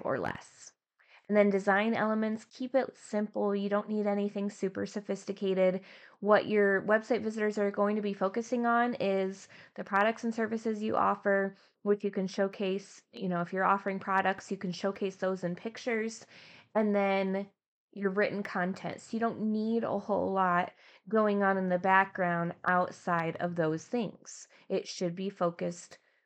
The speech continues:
mostly on what you actually offer and not a bunch of extra designs.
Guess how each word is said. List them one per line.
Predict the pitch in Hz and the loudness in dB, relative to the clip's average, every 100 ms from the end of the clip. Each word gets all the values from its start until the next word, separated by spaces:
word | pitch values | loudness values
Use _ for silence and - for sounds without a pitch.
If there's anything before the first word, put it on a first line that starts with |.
| _ | _
mostly | 185 202 220 - 180 180 - | 0 0 0 -4 -4 -4 -2
on | 170 170 170 170 175 170 | 0 2 0 -2 -4 2
what | 185 180 | 4 4
you | 175 175 170 | 0 -2 -2
actually | - 170 - 180 170 | -2 -4 -6 -6 -4
offer | - 170 175 247 254 | -2 -2 0 2 2
and | - 185 | 2 0
not | 180 | 0
a | 170 | 0
bunch | 170 170 175 | 0 -2 -4
of | |
extra | 165 175 - - 156 160 160 | -4 -6 -8 -8 -6 -6 -8
designs. | 160 170 139 - - | -8 -6 -10 -12 -16